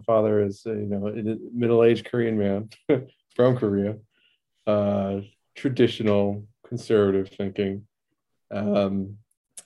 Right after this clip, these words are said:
and in many ways is, like, the stereotypical Asian American father. And, you know, I say Asian American because he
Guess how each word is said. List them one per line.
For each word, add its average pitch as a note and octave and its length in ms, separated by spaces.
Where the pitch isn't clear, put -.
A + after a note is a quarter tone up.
and G#2+ 100
in G#2+ 80
many C3+ 220
ways A#2+ 340
is, G#2 100
like, G#2 160
the G2+ 80
stereotypical G#2+ 1040
Asian G#2+ 260
American G2+ 460
father. - 360
And, F#2+ 460
you A2+ 120
know, A2+ 200
I A2+ 100
say A2+ 320
Asian A2+ 240
American G#2+ 420
because G2 220
he G2+ 140